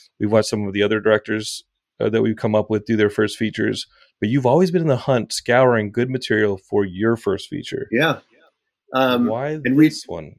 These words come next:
Speaker 2: you know, I like, I do enjoy producing too. And I, I did a lot of producing on this one. And then we had made a couple other films, uh,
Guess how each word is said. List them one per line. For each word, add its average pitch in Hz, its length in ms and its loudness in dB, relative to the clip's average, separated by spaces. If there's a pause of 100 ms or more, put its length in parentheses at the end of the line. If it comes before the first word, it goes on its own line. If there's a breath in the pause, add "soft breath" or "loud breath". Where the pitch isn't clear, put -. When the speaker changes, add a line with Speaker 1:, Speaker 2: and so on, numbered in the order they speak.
Speaker 2:
you 143 120 0
know, - 60 2
I 151 80 4
like, 160 360 -2
I 127 80 2
do 160 220 4
enjoy 131 320 0
producing 113 480 -4
too. 107 260 -2
And 98 140 -6
I, 101 260 -2 (180)
I 98 420 -4 (640)
did 101 80 -6
a 104 60 -2
lot 101 200 2
of 107 80 -2
producing 101 480 -2
on 95 140 -4
this 110 200 0
one. 117 280 -2
And 95 120 -6
then 92 420 -6 (100)
we 98 100 -6
had 90 100 -6
made 98 180 0
a - 40 -4
couple 98 300 -4
other 95 160 -2
films, 92 640 -4
uh, 87 380 -6